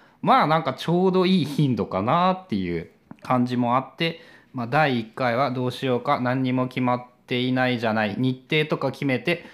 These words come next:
こうどういう形がいいかっていうのはまだ決まっていないんですが、よく飲み会で書いていた、こうネットがどれだけ発達しても最強はリアルっていう、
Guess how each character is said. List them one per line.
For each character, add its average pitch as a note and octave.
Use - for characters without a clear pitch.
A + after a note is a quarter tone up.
こ B2
う A#2
ど G3
う E3+
い C#3+
う B2+
形 C3+
が C3
い D3+
い A#2+
か A#2
っ G#2+
て A#2+
い A2
う G#2+
の G#2+
は A2
ま C3
だ A#2+
決 A#2+
ま B2
っ A#2+
て B2+
い A#2+
な A#2+
い G2+
ん F2
で E2+
す -
が、 C#3+
よ F#3
く B2+
飲 B2+
み C#3
会 B2+
で C3
書 C3
い A2+
て F2+
い -
た、 D3+
こ G#2+
う -
ネ C3
ッ C3+
ト F3
が D#3+
ど F3
れ E3+
だ B2+
け -
発 -
達 B2+
し -
て C#3
も A#2+
最 D3+
強 D#3
は D3+
リ D#3
ア C#3+
ル G#2+
っ -
て -
い F#2
う、 G2